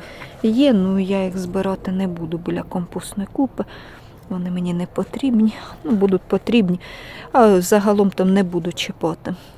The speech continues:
Вони оці зелененькі, довго стигнуть, аж до морозів, поки не вдарять холода, що вони потемніють та водою візьмуться, стечуть. А поки будемо збирати кушать, бо на городі ми визберемо, зараз приберемо,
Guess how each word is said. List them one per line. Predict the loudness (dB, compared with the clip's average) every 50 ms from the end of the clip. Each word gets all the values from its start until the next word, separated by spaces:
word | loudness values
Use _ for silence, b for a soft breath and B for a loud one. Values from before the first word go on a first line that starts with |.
| B B -8 -4
Вони | -2 0 2 4 4 4 2 0
оці | -2 -4 -4 -6
зелененькі, | -2 0 2 2 2 4 4 4 4 2 2 2 0
довго | 2 2 2 0 0 -2 -4 -6
стигнуть, | -6 -2 -2 -2 0 0 -2 -4 -4 -6 -8 -10 -10 B B B B B B B B B B -2
аж | 0 2 2 2 2 2 2
до | 2 4
морозів, | 4 4 4 2 2 0 -2 -4 -4 -6 -6 -6 B B B B B B
поки | -6 2 6 6 6
не | 6 6 2
вдарять | 2 2 2 2 2 2 0 -2
холода, | -4 -4 -2 -2 0 -2 -2 -2 -4 -8 -8 B B B B B B B B
що | B -8 -4 -4 -2
вони | 0 0 0 0
потемніють | 0 0 0 0 2 2 4 4 4 4 4 2 0 -2
та | -2 -2
водою | 0 2 2 2 2 2 0 0 0
візьмуться, | 0 -2 -2 -2 -4 -6 -6 -6 -6 -8 -8
стечуть. | -8 -8 -6 -6 -6 -6 -6 -6 -6 -6 -6 B B B B B B B B B B B
А | -6 -4
поки | 0 0 0 2 4 2
будемо | 4 4 4 2 2 0 0 -2
збирати | -2 0 2 2 4 4 2 -2 -4 -6 -8 -8
кушать, | -8 -10 -8 -8 -8 -6 -8 -8 -8 B B B B B
бо | 2 4 4 4 2 0 B B B B B B B
на | -2 0 0
городі | 2 2 2 2 2 2 2 0 0
ми | 0 0 0
визберемо, | 2 2 2 2 2 2 2 2 2 2 0 0
зараз | 0 0 -2 -2 -4 -6
приберемо, | -4 -4 -2 -2 -2 -2 -2 -2 -2 -4 -6